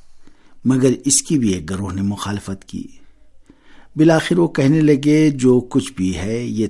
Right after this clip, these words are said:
طے ہے کہ وہ ہمارے دوستوں کے درمیان جدائی ڈالنا چاہتے ہیں"، اور اس کے بعد مشرکین وہاں سے اٹھ کر چلے گئے اور مرسل اعظم کو تبلیغی مہم کے دوران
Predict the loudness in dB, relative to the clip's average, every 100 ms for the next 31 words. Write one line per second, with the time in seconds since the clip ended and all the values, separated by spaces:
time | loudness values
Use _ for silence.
0 | -4 -6 -6 -8 -12 -14 -18 _ _ -20
1 | -20 -10 -8 -2 0 2 2 4 2 4
2 | 4 4 0 2 2 4 4 4 4 2
3 | 0 0 2 2 0 -2 -8 -10 -10 -10
4 | -10 -10 -10 -10 -14 -18 -20 -20 -20 -20
5 | -20 -20 -20 -6 0 0 0 0 -2 -2
6 | -2 2 4 4 2 0 2 2 2 0
7 | -4 -4 -4 -4 -6 -8 -8 -10 -12 -14
8 | -14 -10 -10 -10 -14 -16 -18 -20 -20 -20
9 | -20 -20 -20 -20 -20 -20 -12 -6 -6 0
10 | 2 2 2 2 2 0 0 4 4 2
11 | -4 -20 -20 _ -20 _ -2 0 0 -4
12 | -6 -4 0 2 2 0 0 0 -2 0
13 | 0 0 -4 -6 -8 -8 -8 -8 -12